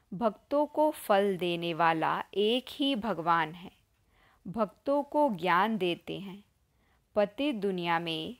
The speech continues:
ज्ञान सागर ही आते हैं पावन बनाने लिए। पावन बनते हो योग से, बाप बगैर तो कोई पावन बना ना सके। यह सब बातें बुद्धि में बिठाई जाती हैं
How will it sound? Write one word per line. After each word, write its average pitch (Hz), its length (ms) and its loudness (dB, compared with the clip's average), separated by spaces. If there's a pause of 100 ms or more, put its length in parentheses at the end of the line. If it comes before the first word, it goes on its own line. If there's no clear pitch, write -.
(100)
ज्ञान 196 420 0
सागर 208 560 2
ही 269 260 -2
आते 175 440 -2
हैं 180 400 -6 (460)
पावन 214 480 2
बनाने 185 540 2
लिए। 160 340 -10 (680)
पावन 240 500 2 (360)
बनते 196 460 2
हो 175 440 -6
योग 220 500 2
से, 202 300 -8 (720)
बाप 196 360 4
बगैर 185 500 0
तो 247 180 -2
कोई 254 300 0
पावन 170 580 -2
बना 208 380 4
ना 220 200 0
सके। - 460 -6 (600)
यह 254 240 2
सब 233 380 4
बातें 175 640 0
बुद्धि 180 440 -4
में 269 300 0
बिठाई 185 480 2
जाती 170 460 -2
हैं 180 360 -6